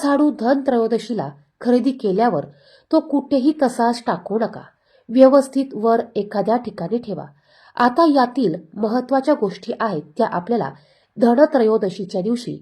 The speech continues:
आवर्जून खरेदी करायच्या आहेत. या व्यतिरिक्त तुम्ही इतर गोष्टी देखील या दिवशी खरेदी करू शकतात. यामध्ये तुम्ही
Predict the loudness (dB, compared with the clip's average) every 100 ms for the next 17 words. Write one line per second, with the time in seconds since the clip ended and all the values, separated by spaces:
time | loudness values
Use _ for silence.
0 | -18 _ _ _ 4 6 6 4 2 -6
1 | -4 -4 -2 -2 -2 -4 -4 -4 -4 -6
2 | -8 -18 _ _ _ 0 4 4 4 0
3 | -4 -4 -6 -4 -4 -4 -8 _ _ -4
4 | 0 4 4 4 0 0 -6 -4 -4 -6
5 | -10 -16 _ -2 2 2 2 -2 -4 -8
6 | -10 _ _ -4 2 2 2 -2 -2 -2
7 | -4 -6 -8 -12 -14 _ _ _ _ _
8 | 4 10 12 12 10 6 6 4 4 4
9 | 2